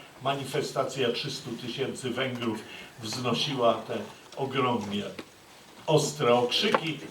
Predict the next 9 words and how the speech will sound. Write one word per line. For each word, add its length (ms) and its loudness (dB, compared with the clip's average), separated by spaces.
Na 180 10
to 200 6
Gere 320 8
potraktował, 880 4
że 160 -2
tu 180 4
maszeruje 720 2
motłoch 480 4
faszystowski. 960 -2